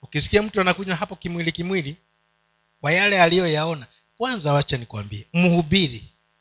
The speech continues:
ukiona mtu anakosea, usihubiri.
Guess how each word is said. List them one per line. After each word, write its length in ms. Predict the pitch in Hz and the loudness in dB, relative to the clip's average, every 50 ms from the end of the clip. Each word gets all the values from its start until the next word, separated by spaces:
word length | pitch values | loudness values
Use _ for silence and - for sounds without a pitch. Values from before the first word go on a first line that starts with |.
| _ _ _ _ - | _ _ _ _ 2
ukiona 760 | 180 - - - 180 180 196 208 220 196 170 160 151 143 147 - _ _ _ _ _ _ _ _ _ - | 2 2 2 4 4 4 4 4 2 0 -2 -2 -4 -4 -6 -10 _ _ _ _ _ _ _ _ _ -8
mtu 500 | 165 190 208 220 - - - 156 147 - _ | -6 -4 -4 -4 -6 -6 -4 -4 -4 -4 _
anakosea, 1000 | - 147 143 139 139 135 131 131 - - 131 127 127 - - 147 139 127 117 117 | 0 0 0 0 -2 -6 -8 -10 -10 -8 -8 -8 -8 -8 -8 -8 -8 -8 -8 -8
usihubiri. 680 | 127 123 - 127 123 117 117 117 123 127 123 117 127 127 | -8 -8 -8 -8 -8 -8 -8 -6 -6 -4 -4 -6 -8 -12